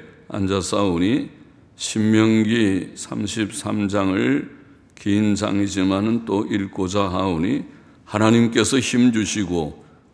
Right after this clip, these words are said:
은혜 주시고 졸지 않게 하여 주시고, 깨어서 하나님의 말씀을 읽고, 또 부족한 종이 조금 해석할 지혜와 힘을 주시고,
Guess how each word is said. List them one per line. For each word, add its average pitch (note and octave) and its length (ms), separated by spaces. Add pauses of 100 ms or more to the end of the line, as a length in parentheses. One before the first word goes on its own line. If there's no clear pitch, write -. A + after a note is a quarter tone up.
은혜 A2 260
주시고 F2+ 680 (500)
졸지 G#2 680
않게 A2+ 320
하여 G#2+ 340
주시고, F2 640 (400)
깨어서 A2+ 1160
하나님의 G#2+ 520
말씀을 G#2 720
읽고, F#2 640 (220)
또 G2+ 120
부족한 A#2+ 440
종이 B2+ 380
조금 A#2+ 480
해석할 A2+ 720
지혜와 G#2 720 (120)
힘을 A#2+ 560
주시고, F#2+ 720